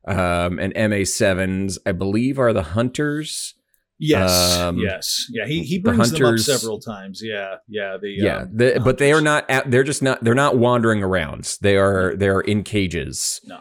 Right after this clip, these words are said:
Speaker 1: Um, but, you know, uh, Chekhov's M A seven, um, you, you wouldn't bring up the M A seven unless you were gonna use the M A seven.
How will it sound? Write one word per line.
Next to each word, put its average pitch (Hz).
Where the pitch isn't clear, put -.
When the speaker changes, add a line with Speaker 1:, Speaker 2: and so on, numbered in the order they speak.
Speaker 1:
Um, 85
but, 101
you 104
know, 90
uh, 90
Chekhov's 98
M 104
A 87
seven, 85
um, 87
you, 98
you 101
wouldn't 113
bring 110
up 98
the 92
M 85
A 82
seven 82
unless 85
you 90
were 87
gonna 85
use 92
the 85
M 76
A 69
seven. 76